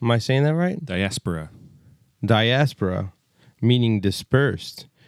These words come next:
Speaker 1: So during this time, the Jewish people really started spreading out. So they were no longer centrally located in Israel,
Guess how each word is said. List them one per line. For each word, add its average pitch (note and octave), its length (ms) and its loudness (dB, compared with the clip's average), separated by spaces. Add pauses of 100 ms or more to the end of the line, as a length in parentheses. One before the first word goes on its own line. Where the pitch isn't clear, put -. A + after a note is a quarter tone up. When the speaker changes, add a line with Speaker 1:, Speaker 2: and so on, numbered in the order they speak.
(120)
Speaker 1:
So A#2 220 0
during C#3+ 320 2
this D3 180 0
time, A#2+ 220 2
the G2+ 60 -2
Jewish B2 300 2
people A2 260 2
really G#2+ 360 2
started G2+ 380 0
spreading F#2+ 500 0
out. F#2 360 -2 (600)
So - 180 0
they A#2 100 4
were C3+ 120 2
no B2 460 2 (300)
longer A#2 400 2
centrally B2+ 580 0
located G2+ 560 2
in F#2 100 -2
Israel, G2+ 600 0